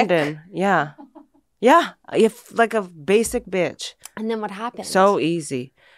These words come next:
Speaker 1: And then, and then I, like, and then we broke up because I, I was changing. Oh, I, uh, the next relationship is toxic too, but I immediately sort of went into another relationship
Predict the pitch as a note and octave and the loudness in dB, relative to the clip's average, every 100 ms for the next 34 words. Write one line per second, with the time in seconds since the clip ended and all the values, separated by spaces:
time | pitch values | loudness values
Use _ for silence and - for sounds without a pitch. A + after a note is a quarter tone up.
0 | _ A3+ A#3+ C4+ D4 C4+ - G3 A3+ A#3 | _ -4 0 2 2 -2 -2 0 2 2
1 | A3+ - F3+ F#3 F3+ - E3+ E3 - _ | 0 0 0 0 -2 -2 -2 -2 -10 _
2 | _ _ - F#3+ G#3+ A#3 A#3 A3+ A3+ G3 | _ _ -10 -4 -2 -2 -4 -4 -6 -4
3 | G3+ A3+ A3+ B3 E4 - G3+ - G3 F3+ | 0 0 2 0 0 -4 -8 -2 -2 -2
4 | F#3 D#3+ E3 E3 E3 _ _ _ _ _ | -2 0 0 -4 -8 _ _ _ _ _
5 | E3 E3 F3 E3 - - _ _ - F3+ | -8 -6 -6 -8 -12 -18 _ _ -4 -2
6 | A3+ B3 E4 E4+ D4+ - - F#3 F#3 E3 | -2 -2 -4 -6 -8 -8 0 4 4 2
7 | E3+ F#3+ F#3+ F3 - _ - D#3+ D3+ C3 | 2 2 2 0 -4 _ -12 -10 -8 -10
8 | A2+ D3+ F#3 G#3+ - F3+ E3+ D#3+ D#3+ E3 | -6 -2 0 0 0 2 2 0 -4 -4
9 | D#3 D3 D3+ D3 - C#3+ - G#3+ F#3+ D#3 | -6 -8 -8 -6 -8 -12 -4 -2 0 0
10 | - - E3 F3 F3 G3 G#3 F#3+ D#3 C#3+ | -2 -8 0 0 2 0 0 -2 -4 -6
11 | D3+ C3+ B2 C#3+ C#3 C#3 C#3 A#2 C3+ C3+ | -8 -8 -6 -6 -6 -8 -10 -10 -8 -8
12 | B2+ A#2+ B2+ A#2 - A#2+ - - | -8 -10 -10 -12 -14 -16 -14 -18